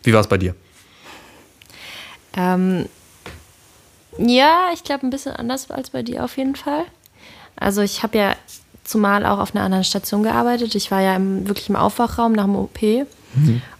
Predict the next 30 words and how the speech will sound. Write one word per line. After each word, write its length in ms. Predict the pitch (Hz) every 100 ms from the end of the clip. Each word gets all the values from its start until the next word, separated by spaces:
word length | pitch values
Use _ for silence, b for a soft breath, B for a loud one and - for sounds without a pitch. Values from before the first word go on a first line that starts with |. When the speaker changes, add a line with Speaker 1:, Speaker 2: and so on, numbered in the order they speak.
| _
Speaker 2:
Und, 480 | 190 185 185 - 196
ähm, 500 | 190 185 180 180 180
es 160 | -
waren 160 | 185 180
jetzt 180 | 185 -
bei 100 | 190
mir 200 | 185 185
auch 80 | -
keine 180 | 185
lebensbedrohlichen, 960 | 180 202 202 202 196 190 190 196 - - -
ähm, 240 | 180 185
Operationen, 600 | 180 180 175 - 233 233
sondern 400 | 202 180 175 175 B B B
das 220 | 185 -
war 80 | 175
ja, 340 | 170 170 - -
wie 80 | 185
gesagt, 280 | 180 175 -
orthopädisch. 420 | - - 214 208
Das 180 | - -
heißt, 320 | 175 - -
ähm, 380 | 170 165 165 165 - - - - - - _ - - -
Hüftgelenk, 800 | 226 - 196 196 190 190 185 - B B
Knie 560 | - 233 226 220 208 202 b b b _
und 160 | 190 180
Schulter 460 | 240 254 277 277
wurde 160 | 254 240
bei 120 | 247
uns 160 | 240 -
gemacht. 400 | 247 262 302